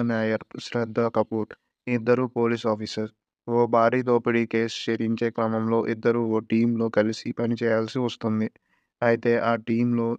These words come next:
అశోక్ చక్రవర్తి కీలకంగా ఉంటాడు. రాబరీ గురించి, అలాగే దొంగలకు సంబంధించిన ప్రతి యాక్టివిటీ గురించి చూడకుండానే క్లారిటీగా చెప్తూ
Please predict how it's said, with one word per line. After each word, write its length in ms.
అశోక్ 460
చక్రవర్తి 680
కీలకంగా 680
ఉంటాడు. 480
రాబరీ 500
గురించి, 500
అలాగే 420
దొంగలకు 560
సంబంధించిన 640
ప్రతి 380
యాక్టివిటీ 500
గురించి 480
చూడకుండానే 760
క్లారిటీగా 680
చెప్తూ 400